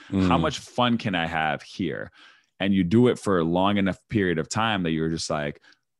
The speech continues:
Speaker 1: li-, looking for fun, looking for fun, looking for fun. I could remember just rewiring. I was even trying to organize the fun in an adult way. Like, "We should do this, and then we should do this, and then we should," and then till one person, you meet someone, they're like, "Yo, we're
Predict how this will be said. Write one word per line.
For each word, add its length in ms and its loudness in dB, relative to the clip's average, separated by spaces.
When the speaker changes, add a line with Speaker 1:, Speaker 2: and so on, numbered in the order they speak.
Speaker 1:
li-, 140 0
looking 260 2
for 140 -4
fun, 300 -8
looking 300 0
for 160 -2
fun, 260 -2
looking 240 -4
for 100 -6
fun. 240 -2
I 80 -2
could 140 -6
remember 380 2
just 200 -6
rewiring. 760 0
I 80 -2
was 120 -2
even 140 -2
trying 180 -4
to 120 -6
organize 500 0
the 60 -8
fun 200 -2
in 140 -2
an 140 -2
adult 380 -2
way. 180 0
Like, 200 -2
"We 120 0
should 120 -6
do 120 -6
this, 340 0
and 100 -10
then 120 -8
we 80 -6
should 120 -16
do 120 -10
this, 280 0
and 80 -8
then 80 -6
we 80 -4
should," 120 -14
and 120 -2
then 260 0
till 160 2
one 180 0
person, 280 -4
you 60 2
meet 140 2
someone, 260 0
they're 80 0
like, 100 -2
"Yo, 80 4
we're 140 4